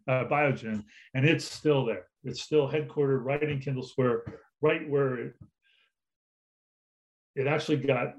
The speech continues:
founded in Europe, but it moved very early in its career to Kendall Square to be near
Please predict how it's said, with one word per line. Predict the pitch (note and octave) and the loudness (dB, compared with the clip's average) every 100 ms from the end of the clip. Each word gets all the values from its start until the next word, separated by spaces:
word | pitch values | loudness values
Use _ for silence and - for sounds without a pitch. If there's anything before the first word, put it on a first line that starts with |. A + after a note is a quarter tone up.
| - | -8
founded | E3+ F3+ F#3 C#3+ C3 B2+ | -2 0 2 2 2 0
in | D3 A#2+ | -6 -2
Europe, | C#3+ C#3 A2 - - | 4 4 4 -4 -10
but | A2+ A#2 | 0 2
it | A2+ A#2 B2 | 2 0 -6
moved | C3 D3 C#3 - - | -2 0 0 -4 -4
very | C3+ C3+ C3 | 0 2 2
early | C3+ C#3 B2+ | 2 2 0
in | A#2+ | -4
its | A2 - | -8 -10
career | - B2 A#2 A2+ G#2 | -6 -2 2 4 2
to | - | 0
Kendall | C3+ A#2 A2+ | 0 0 0
Square | G#2 B2 A#2 | -2 2 2
to | G#2 | 2
be | G#2+ G#2+ | 2 0
near | A2 A2+ A2 G#2+ | 0 2 2 0